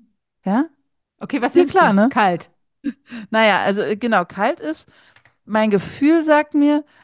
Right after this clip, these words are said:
Speaker 1: kalt kann ja auch bei blauem Himmel sein und bei Sonnenschein. Das ist schon
Speaker 2: Mhm.
Speaker 1: mal die eine Sache. Und wenn ich die Garantie hätte, dass es nicht windig ist, ist es auch okay, weil dann ist es nicht so doll kalt. <laughs>
Speaker 2: Ja,
Speaker 1: Und ich
Speaker 2: okay.
Speaker 1: hab das Gefühl,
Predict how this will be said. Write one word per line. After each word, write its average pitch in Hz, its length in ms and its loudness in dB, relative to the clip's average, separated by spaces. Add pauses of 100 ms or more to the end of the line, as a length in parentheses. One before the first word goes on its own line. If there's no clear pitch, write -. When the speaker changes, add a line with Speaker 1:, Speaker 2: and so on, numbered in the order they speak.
(120)
Speaker 1:
kalt 254 320 -6
kann 254 180 -4
ja 151 160 -2
auch - 120 -6
bei 220 180 0
blauem 190 280 -2
Himmel 165 240 -4
sein 135 260 -10
und 170 80 -8
bei 196 120 0
Sonnenschein. 151 580 -8 (380)
Das 190 180 2
ist - 40 -8
schon - 20 -6
Speaker 2:
Mhm. 202 80 -2
Speaker 1:
mal 190 60 0
die 180 140 -2
eine 143 280 -6
Sache. 139 300 -12 (640)
Und 202 540 4 (100)
wenn 190 200 -2
ich 180 100 -4
die 196 100 -10
Garantie 170 420 -2
hätte, 233 300 0
dass 196 140 -4
es 190 120 -6
nicht 202 220 -6
windig 262 260 -2
ist, 202 140 -10
ist - 200 -12
es - 140 -18
auch 226 180 -2
okay, 220 260 -4
weil 196 100 0
dann 196 120 -4
ist 202 120 -6
es 208 100 -8
nicht 208 140 -8
so 190 80 -14
doll 165 280 2
kalt. - 320 -10 (280)
<laughs> 254 120 0 (400)
Speaker 2:
Ja, 233 80 -8 (100)
Speaker 1:
Und 269 200 2
ich 269 120 0
Speaker 2:
okay. - 20 4
Speaker 1:
hab 247 120 0
das 247 160 -10
Gefühl, 254 400 -2